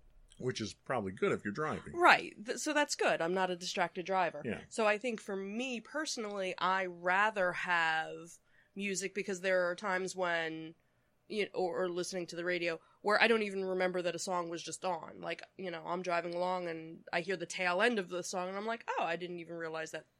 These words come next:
Speaker 2: song
Speaker 1: So it's just
Speaker 2: was
Speaker 1: background
Speaker 2: on."
Speaker 1: noise for you.
Speaker 2: Yeah, for me, it's really,
Speaker 1: Okay.
Speaker 2: you know, and, and also the same thing when I'm at work. I l-, have Pandora playing from the moment I log on to my computer at work until the moment I,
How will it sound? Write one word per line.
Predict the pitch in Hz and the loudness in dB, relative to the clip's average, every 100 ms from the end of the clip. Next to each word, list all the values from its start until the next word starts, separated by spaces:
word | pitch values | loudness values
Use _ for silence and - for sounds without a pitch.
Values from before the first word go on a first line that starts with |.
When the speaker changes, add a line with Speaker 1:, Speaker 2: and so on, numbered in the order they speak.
| _ | _
Speaker 2:
song | - 165 156 156 156 | -10 -4 -4 -4 -10
Speaker 1:
So | - 135 117 | -4 0 0
it's | 107 | 0
just | - 110 | 0 -2
Speaker 2:
was | 190 | 0
Speaker 1:
background | - 104 - - 208 175 | 4 4 4 2 2 0
Speaker 2:
on." | 85 | -4
Speaker 1:
noise | 78 156 | -6 -8
for | - | -8
you. | 151 - | -8 0
Speaker 2:
Yeah, | 392 240 165 | 4 4 2
for | 220 | -2
me, | 214 285 254 | -4 -4 -2
it's | 190 180 214 | -4 -6 -6
really, | 202 190 180 175 196 | -4 -2 -2 -4 -6
Speaker 1:
Okay. | 240 | -4
Speaker 2:
you | |
know, | 196 170 | -2 0
and, | 214 220 - - - | -2 -2 -12 -10 -2
and | 226 | 2
also | 214 202 214 | 2 0 -4
the | |
same | 208 208 202 | -4 -4 -4
thing | 214 202 | -4 -4
when | 196 | -2
I'm | 190 196 | 0 0
at | 185 | 0
work. | 214 320 - - - - - | 2 2 0 -8 -20 -10 -2
I | 170 175 180 180 | 2 2 2 -2
l-, | 175 - | -8 -10
have | - 185 175 175 170 - _ - | -6 -2 0 0 -4 -10 _ -12
Pandora | 202 180 175 180 226 170 | -4 -2 0 0 2 0
playing | - 185 175 175 170 170 170 175 _ _ _ _ | -2 -2 -2 -2 -2 -4 -8 -12 _ _ _ _
from | - 185 | -6 -4
the | 170 | -2
moment | 170 180 180 | 0 0 2
I | 170 170 | 2 2
log | 165 170 170 | 0 0 0
on | 175 170 | 0 -2
to | 180 | -2
my | 175 170 165 170 175 _ _ _ _ - | -2 0 -2 -4 -10 _ _ _ _ -6
computer | 202 165 175 175 | -4 -2 0 0
at | 165 | -2
work | 170 165 | -2 -4
until | 170 170 160 | -6 -6 -6
the | |
moment | 165 160 160 | -4 -6 -4
I, | 160 160 160 165 | -4 -4 -8 -10